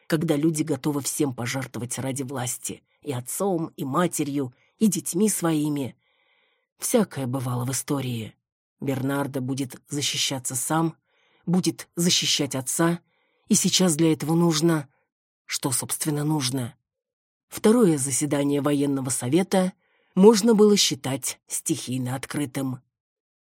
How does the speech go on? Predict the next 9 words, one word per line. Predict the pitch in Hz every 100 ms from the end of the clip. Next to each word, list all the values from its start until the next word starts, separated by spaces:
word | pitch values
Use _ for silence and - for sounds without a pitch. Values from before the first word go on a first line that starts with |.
| _ _ _ -
«Мы | 139 139 139
не | 139
знаем | 135 151 143 131
практически | 139 127 139 139 - 143
ничего | 143 131 147 160
про | 135 131
мединцев», | 127 120 135 127 127 - _ _ _ _ -
вздохнул | 170 147 120 - 131 120
Амадо. | 151 151 135 120 120